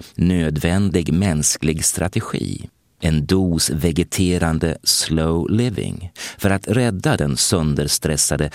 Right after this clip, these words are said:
nutidsmänniskan och planeten undan den rovdriftskapitalism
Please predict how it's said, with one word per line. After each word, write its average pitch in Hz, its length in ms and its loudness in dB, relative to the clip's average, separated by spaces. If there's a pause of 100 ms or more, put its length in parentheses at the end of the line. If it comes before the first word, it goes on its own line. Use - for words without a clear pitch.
(140)
nutidsmänniskan 73 1300 0
och - 480 -2
planeten 76 760 0 (220)
undan 80 520 2
den 71 180 0 (120)
rovdriftskapitalism 80 1800 0